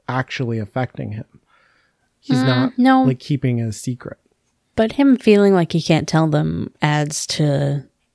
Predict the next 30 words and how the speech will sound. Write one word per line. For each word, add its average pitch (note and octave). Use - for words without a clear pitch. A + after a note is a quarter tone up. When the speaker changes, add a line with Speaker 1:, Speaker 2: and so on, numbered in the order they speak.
Speaker 2:
the D3
sort -
of C3+
separation C3+
that -
the, -
like, D3
'cause D#3
the F3
show G3
really D3
dialed -
that -
up. -
Speaker 1:
That's C#3+
true. A2
Speaker 2:
Um, F3+
I F#3+
do A#3
also C4
like G3+
that, E3
uh, D3+
Lucy E3
has D3+
a D#3
moment D3
where D3
she D3+
feels, D3